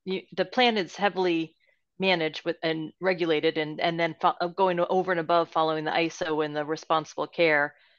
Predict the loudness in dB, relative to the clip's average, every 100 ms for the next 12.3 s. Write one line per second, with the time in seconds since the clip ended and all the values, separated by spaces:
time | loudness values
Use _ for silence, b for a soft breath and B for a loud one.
0 | -16 -16 0 4 4 4 0 -4 -14 _
1 | _ _ _ _ _ _ _ -10 -6 -2
2 | -2 -2 -4 -4 0 0 0 -4 -6 -10
3 | -16 _ _ _ _ _ _ _ -20 -4
4 | 2 2 2 2 2 0 -2 -2 -2 -2
5 | -2 -2 -4 -2 -2 -2 -4 -4 0 2
6 | 2 0 -4 0 0 0 -2 -4 -6 -4
7 | 0 0 -2 -6 -8 -6 -4 -2 -4 b
8 | b b -6 -2 0 0 0 0 2 2
9 | 2 2 2 2 -4 -12 -10 -12 -14 -10
10 | -2 0 0 -4 -6 -8 -2 -4 -2 -6
11 | -4 -4 -4 -4 -4 -6 -6 -10 -16 -8
12 | -8 -8 -14